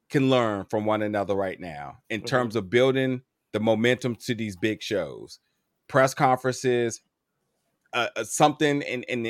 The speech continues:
Speaker 1: in equivalent to weigh-ins, uh, multi-city press runs, um, do the thing, hitting on the synergy of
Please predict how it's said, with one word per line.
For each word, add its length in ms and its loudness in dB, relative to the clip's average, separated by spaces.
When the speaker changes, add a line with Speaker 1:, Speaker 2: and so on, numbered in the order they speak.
Speaker 1:
in 260 0
equivalent 520 2
to 80 -4
weigh-ins, 840 2
uh, 280 0
multi-city 760 4
press 400 2
runs, 640 2
um, 380 -2
do 160 10
the 100 6
thing, 260 0
hitting 340 4
on 120 4
the 60 4
synergy 540 2
of 100 0